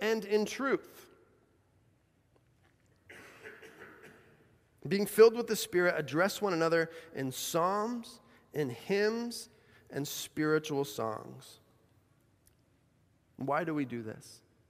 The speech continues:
Well, the Bible tells us to. That's, and that's a very good answer. We do it for God's glory.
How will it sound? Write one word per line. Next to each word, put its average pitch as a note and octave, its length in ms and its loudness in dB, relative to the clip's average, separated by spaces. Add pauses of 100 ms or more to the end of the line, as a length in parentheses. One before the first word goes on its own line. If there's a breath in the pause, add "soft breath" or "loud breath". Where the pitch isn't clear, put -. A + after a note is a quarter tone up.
(300)
Well, C3+ 180 2
the C#3+ 60 0
Bible C#3+ 260 4
tells C3+ 280 0
us G#2 140 -10
to. A2 60 -6
That's, A#2+ 260 -4
and C3+ 120 -4
that's D3+ 140 0
a C#3+ 40 -6
very C#3 280 0
good D3 160 0
answer. A#2 460 -8 (1800 soft breath)
We C#3+ 80 -2
do A3 160 2
it - 80 0
for D3+ 100 -4
God's D3+ 300 -2
glory. D3 500 -2